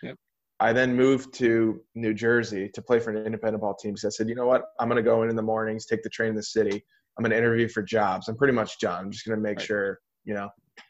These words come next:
Speaker 2: Finally got picked up by the Dodgers. Gabe Kapler was a farm director there, who I became close with.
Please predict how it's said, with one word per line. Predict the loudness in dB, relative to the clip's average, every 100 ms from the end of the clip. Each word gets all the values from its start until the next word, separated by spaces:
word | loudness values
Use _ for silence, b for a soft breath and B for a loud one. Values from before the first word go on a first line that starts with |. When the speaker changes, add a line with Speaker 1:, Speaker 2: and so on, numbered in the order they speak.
| b _ _ _ _
Speaker 2:
Finally | 4 6 6 4 0 -8 _ 0
got | 2 4
picked | 4 4 6
up | 6 6
by | 4
the | 4
Dodgers. | 4 4 4 2
Gabe | 2 2
Kapler | 2 2 4 4
was | 4
a | 2
farm | -2 0
director | 0 -2 -2 -6
there, | -6 -8 -10 _ _ _
who | 0 0
I |
became | -2 -6 -2
close | -2 -2 0
with. | -2